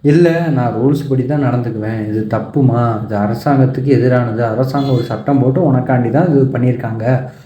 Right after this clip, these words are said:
அதனால தப்புமா, அது நடவடிக்கை எடுப்போமான்னு" பண்ணவங்க தான் கேட்டிருக்கேன். அது என்னது இது? புரியல எனக்கு. லஞ்-, நல்லது பண்ண போற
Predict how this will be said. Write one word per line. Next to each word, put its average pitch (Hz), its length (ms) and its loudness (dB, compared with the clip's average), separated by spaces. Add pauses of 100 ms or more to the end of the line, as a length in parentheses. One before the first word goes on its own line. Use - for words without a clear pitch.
(140)
அதனால 165 320 4
தப்புமா, 156 440 2
அது 202 160 2
நடவடிக்கை 139 560 2
எடுப்போமான்னு" 120 460 0
பண்ணவங்க 117 480 -2
தான் 127 140 0
கேட்டிருக்கேன். 101 420 -6 (400)
அது 156 220 4
என்னது 214 320 4
இது? 147 400 -2 (280)
புரியல 196 320 2
எனக்கு. 127 280 -2
லஞ்-, 151 320 2
நல்லது 175 520 2
பண்ண 180 260 2
போற 139 500 0